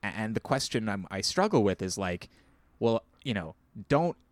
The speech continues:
idolize these people doing those things because then you're just gonna be a second tier that person. Like, I also have to be my own person.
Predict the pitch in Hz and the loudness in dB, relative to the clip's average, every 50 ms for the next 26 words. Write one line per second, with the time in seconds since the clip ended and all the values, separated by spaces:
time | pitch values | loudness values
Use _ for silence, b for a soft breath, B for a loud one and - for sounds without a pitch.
0 | _ - - 120 131 147 143 131 117 113 110 107 107 104 - - 104 - - - | _ -4 -2 0 2 2 4 4 4 4 4 4 2 0 -2 -6 -8 -8 -8 -6
1 | 127 127 120 - 113 98 95 110 107 98 98 95 95 95 - - 165 165 156 131 | -4 -4 -2 0 0 0 2 2 2 2 2 0 0 0 0 0 0 0 0 -2
2 | 110 - - 110 - 107 95 123 123 123 117 113 101 113 123 113 - - 131 - | -4 -4 -4 -4 -4 -4 -2 -2 -2 0 0 0 2 4 4 4 2 2 0 0
3 | 104 98 113 98 98 - - 120 107 - - 104 101 - - 113 104 98 92 107 | 2 2 0 -2 -2 -4 -4 -4 -4 -4 -4 -6 -6 -6 -4 -4 -2 0 2 2
4 | 135 143 - - - 90 85 - - - - 78 87 90 95 - 101 104 - - | 0 0 -2 -6 -8 -8 -8 -8 -8 -10 -10 -10 -10 -8 -6 -4 -4 -4 -2 0
5 | 117 127 123 - - 110 104 101 101 95 - - - 98 - - 104 98 95 92 | 0 0 0 0 -2 -2 -2 -2 -2 -4 -4 -6 -8 -8 -6 -4 -4 -2 -2 -2
6 | 92 90 92 98 117 143 151 127 - - 98 87 82 - - 60 - - - | -4 -4 -2 0 0 -2 -2 -4 -4 -6 -6 -6 -6 -8 -10 -12 -12 -14 -18